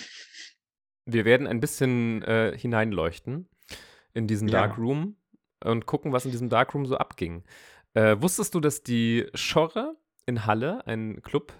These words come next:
Speaker 1: wer es nicht kennt, ähm, habe ich neulich erst erfahren, war, äh,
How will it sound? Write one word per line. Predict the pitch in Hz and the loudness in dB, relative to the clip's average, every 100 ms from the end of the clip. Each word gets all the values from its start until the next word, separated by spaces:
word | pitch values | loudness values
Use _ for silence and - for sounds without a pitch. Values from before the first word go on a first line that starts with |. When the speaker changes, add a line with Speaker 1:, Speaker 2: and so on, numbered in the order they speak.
| - | -8
Speaker 1:
wer | 110 110 110 | -4 -2 -2
es | 104 - | -4 -8
nicht | 117 - | -12 -6
kennt, | 127 143 - - - - - | -6 -6 -12 -18 -16 -18 -8
ähm, | - 123 123 127 123 123 | 2 6 8 8 6 0
habe | 123 | 0
ich | 127 | 2
neulich | 143 165 | 2 2
erst | 170 - | 0 -2
erfahren, | - 156 151 | 0 0 2
war, | 143 143 147 139 | 4 4 4 4
äh, | 131 131 131 | 4 4 4